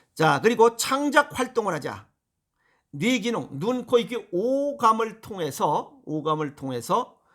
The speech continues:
뭐가, 어, 이 활성화 좀 높여라. 이거 그 얘기예요. 근데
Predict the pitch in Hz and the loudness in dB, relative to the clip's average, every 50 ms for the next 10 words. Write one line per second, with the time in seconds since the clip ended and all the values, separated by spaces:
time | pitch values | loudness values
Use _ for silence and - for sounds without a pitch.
0 | _ _ _ _ _ - 131 135 139 160 156 143 135 - - 117 120 113 110 110 | _ _ _ _ _ -8 -6 -2 0 2 2 2 0 -2 -4 -4 -4 -2 -2 -4
1 | 107 110 107 104 - - 170 165 160 165 226 254 240 - 240 220 208 190 202 185 | -4 -6 -6 -6 -6 -4 -4 -4 -2 -2 -4 -4 -2 -2 -2 -2 -2 -2 -4 -6
2 | 170 - _ _ _ _ 165 202 240 240 262 262 - 160 123 - - _ - 254 | -6 -10 _ _ _ _ 4 4 4 6 6 4 4 4 2 -2 -8 _ -2 2
3 | 269 320 190 127 - - - 254 277 208 127 135 117 113 98 - _ _ _ _ | 2 2 2 0 -2 -4 -2 -2 -2 -2 -2 -6 -8 -8 -10 -14 _ _ _ _
4 | _ _ _ _ _ - 269 226 208 190 196 - | _ _ _ _ _ -6 -4 -2 -2 -2 -4 -6